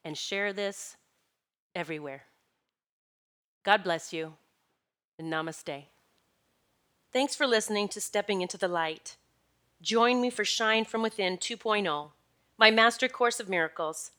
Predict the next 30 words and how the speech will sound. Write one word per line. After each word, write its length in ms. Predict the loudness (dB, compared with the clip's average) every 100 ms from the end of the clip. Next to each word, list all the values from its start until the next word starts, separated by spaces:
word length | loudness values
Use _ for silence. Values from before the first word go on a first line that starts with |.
| _
for 100 | -8
just 240 | -6 -6
two 160 | -4 -4
twenty-two, 640 | 0 0 0 -2 -4 -6 -12 _ _ _ _ 6
regularly 480 | 6 6 0 -2
twelve 500 | -6 4 8 8 6
twenty-two. 600 | 2 -4 -4 -4 -8 -10 -12 _ _ _ _ _
And 180 | 4 8
yes, 380 | 6 4 -4 -14 _ _
that's 180 | 6 6
one 320 | 6 6 6 8
thousand 360 | 6 6 6
dollars 340 | 6 8 6 4
off 240 | 2 2
the 80 | 0
regular 320 | 0 0 -2
price. 500 | 0 -2 -2 -10 -16 _ _ _ _ _ _ _ _ -8
It's 120 | 2
time 240 | 4 4
to 60 | 4
step 260 | 2 2
into 160 | 0 -2
your 180 | 2 4
own 160 | 2
divine 320 | 0 0 0 0
power 480 | -2 0 0 -4 -10 _ _ -6
and 80 | -2
begin 300 | 0 0 0
creating 460 | 0 0 2 0
your 180 | 2 2